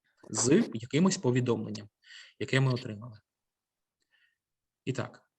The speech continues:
тут у нас інформаційні процеси — це те, що ми можемо зробити з самими повідомленнями, з самими інформаціями.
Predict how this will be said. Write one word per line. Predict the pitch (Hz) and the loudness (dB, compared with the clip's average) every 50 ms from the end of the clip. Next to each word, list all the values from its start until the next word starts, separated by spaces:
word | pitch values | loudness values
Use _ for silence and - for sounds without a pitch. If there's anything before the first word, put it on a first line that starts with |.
| _ _ _ _ - - - - _ _ - | _ _ _ _ -20 -20 -20 -20 _ _ 0
тут | 190 185 | 0 2
у | |
нас | 185 156 139 - - | 2 2 0 0 -2
інформаційні | 131 123 - 131 127 131 127 - - 143 127 117 110 | -2 0 0 2 2 2 2 2 2 2 2 0 -2
процеси — | - 113 - - 202 233 - - - - | -2 -4 0 0 0 2 2 0 -2 -2
це | - 117 | -4 -6
те, | - - 180 196 | -4 -2 -2 -2
що | - - 123 | 0 0 0
ми | 120 | 0
можемо | 117 127 143 135 139 131 123 120 | 0 2 2 2 2 2 0 -2
зробити | 117 123 123 120 113 110 107 - _ _ _ _ _ _ _ _ _ _ _ _ _ _ _ - | -2 -2 -4 -4 -4 -8 -10 -14 _ _ _ _ _ _ _ _ _ _ _ _ _ _ _ -2
з | 117 117 123 147 175 190 180 160 139 131 | 0 4 6 6 6 6 4 2 -2 -2
самими | - - - 127 120 123 120 113 110 | -2 0 2 2 2 2 2 0 0
повідомленнями, | 113 - 110 107 113 120 190 254 285 277 247 147 117 | -2 -2 -4 -2 0 0 2 2 2 2 2 0 2
з | 110 - | 0 -2
самими | - 120 117 139 190 196 180 | -2 -2 0 0 2 2 2
інформаціями. | - - 135 139 - 147 147 131 113 113 - - - 117 107 107 - | 0 0 -2 -2 -2 -2 -4 -4 -4 -6 -8 -12 -12 -12 -14 -14 -14